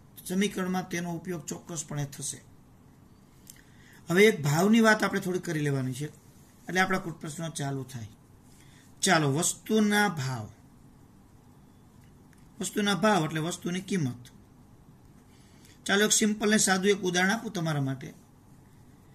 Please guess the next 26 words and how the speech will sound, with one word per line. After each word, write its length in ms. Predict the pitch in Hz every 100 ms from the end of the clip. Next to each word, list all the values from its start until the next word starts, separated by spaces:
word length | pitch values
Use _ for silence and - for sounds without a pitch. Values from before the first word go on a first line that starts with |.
| - - -
તમે 200 | 175 185
માર્કેટની 520 | 170 165 170 180 175
અંદર 240 | 165 147 127
ગયા, 360 | 127 143 - - - - - - -
શાક 280 | 147 -
માર્કેટમાં. 560 | 143 139 - 113 110 104 - - - -
અત્યારે 340 | 139 165 160
તો 80 | 165
તમે 200 | 151 165
ન 160 | 185 226
જતા 240 | 190 180
હોય 60 | 165
કોરોનાને 460 | - 156 147 139
લીધે, 300 | 135 131 147 - - - - - - - - - -
પણ 100 | 175
શાક 340 | 151 185 185 165
માર્કેટમાં 520 | 156 156 147 135 117
જાઓ 240 | 147 131
છો 140 | 113 - - - - - - - - - - - 180
અને 80 |
તમે 280 | 175 180 175
રીંગણા 380 | 165 196 233 226
અને 160 | 196 151
ટમેટા 380 | 180 185 175
ખરીદો 480 | 123 - 156 127 110
છો. 220 | 110 -